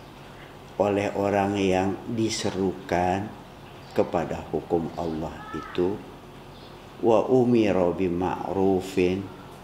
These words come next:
au nuhiya an munkarin.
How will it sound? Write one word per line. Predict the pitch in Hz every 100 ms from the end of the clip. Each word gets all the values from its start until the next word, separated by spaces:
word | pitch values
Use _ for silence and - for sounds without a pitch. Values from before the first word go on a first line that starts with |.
| - - - - - -
au | 104 101 98 98 - - - -
nuhiya | 113 113 110 101 90 85 -
an | 90
munkarin. | 85 85 92 82 - 80 76 78